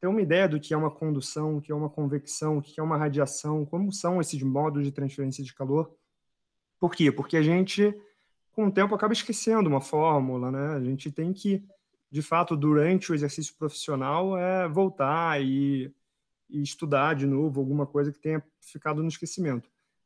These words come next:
Mas, é, a capacidade de você olhar pro fenômeno físico e entender o que está acontecendo, eu acho que é o principal, a principal característica que o engenheiro tem que ter.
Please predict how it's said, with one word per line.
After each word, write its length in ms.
Mas, 500
é, 460
a 100
capacidade 680
de 80
você 240
olhar 300
pro 120
fenômeno 440
físico 400
e 40
entender 460
o 60
que 100
está 140
acontecendo, 560
eu 60
acho 140
que 60
é 40
o 60
principal, 880
a 80
principal 300
característica 580
que 120
o 20
engenheiro 480
tem 160
que 80
ter. 260